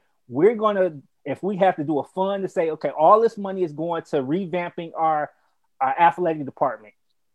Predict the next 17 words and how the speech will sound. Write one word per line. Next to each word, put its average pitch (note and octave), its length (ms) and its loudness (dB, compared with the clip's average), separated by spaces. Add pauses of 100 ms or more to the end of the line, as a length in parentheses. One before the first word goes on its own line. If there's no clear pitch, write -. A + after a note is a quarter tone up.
(140)
and, C#3 300 -4
and C#3+ 140 -6
just A2+ 160 -6
give, E3 400 2
give, E3+ 260 2
give. D3+ 240 -2
Even G3 220 -2
if E3+ 160 -8
you F#3+ 80 -4
didn't E3+ 360 -2
go E3 140 0
to D#3+ 140 -8
that D3+ 180 -4
school, C#3 380 -6 (200)
give, D#3 300 2
give, D#3 300 -2
give." C#3+ 260 -4